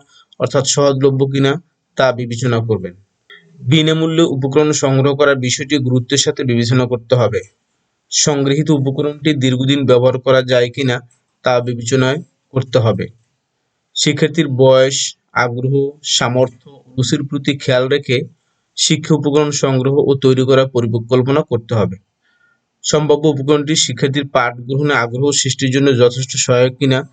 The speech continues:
তা বিবেচনা করতে হবে। প্রয়োজনে একই উপকরণ বিভিন্ন বিষয়ে ব্যবহার করা যায় কিনা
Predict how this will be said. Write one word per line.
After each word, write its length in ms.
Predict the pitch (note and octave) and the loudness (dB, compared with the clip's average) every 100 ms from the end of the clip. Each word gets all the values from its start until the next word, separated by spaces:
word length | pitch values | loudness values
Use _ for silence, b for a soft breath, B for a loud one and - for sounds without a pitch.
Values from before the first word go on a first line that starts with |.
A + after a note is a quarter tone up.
| _ _ _ - | _ _ _ -2
তা 80 | C#3 | -2
বিবেচনা 440 | C3 B2+ B2+ C#3 A#2+ | -2 -4 -2 0 0
করতে 280 | A#2 A2+ | -2 0
হবে। 260 | A#2+ G#2+ G2+ F#2+ _ _ _ _ | 0 2 0 -6 _ _ _ _
প্রয়োজনে 380 | D3 D3+ C#3 D3+ | 4 4 4 4
একই 260 | C#3 C#3 C3+ | 2 2 -2
উপকরণ 420 | A#2+ B2 C3+ C#3 | -2 2 2 4
বিভিন্ন 300 | B2 A#2+ C#3 C3+ | 0 0 2 2
বিষয়ে 360 | B2 - C3 | 2 0 2
ব্যবহার 260 | A#2+ A#2+ B2 | 4 2 2
করা 180 | B2+ B2 | 2 2
যায় 260 | A2+ A#2 A#2 | 2 0 0
কিনা 260 | C3+ B2+ | -2 -2